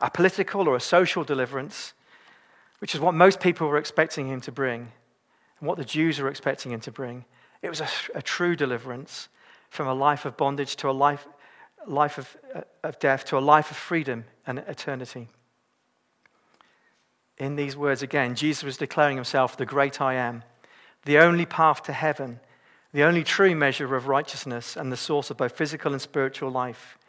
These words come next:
He was staking his claim on the very God of creation, as the very God of creation, the Lord who blessed Abraham and the Holy One who inhabits eternity.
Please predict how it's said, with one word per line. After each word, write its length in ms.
He 80
was 100
staking 380
his 120
claim 400
on 80
the 100
very 360
God 180
of 100
creation, 540
as 120
the 80
very 200
God 180
of 140
creation, 560
the 100
Lord 340
who 140
blessed 340
Abraham 480
and 100
the 40
Holy 340
One 200
who 100
inhabits 460
eternity. 560